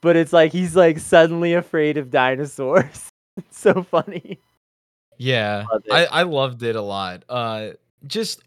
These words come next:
Speaker 2: all of them interacting as a group sold it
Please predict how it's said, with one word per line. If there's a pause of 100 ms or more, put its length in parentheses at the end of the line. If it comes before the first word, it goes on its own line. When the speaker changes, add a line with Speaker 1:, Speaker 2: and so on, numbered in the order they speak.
Speaker 2:
all
of
them (460)
interacting
as
a
group
sold
it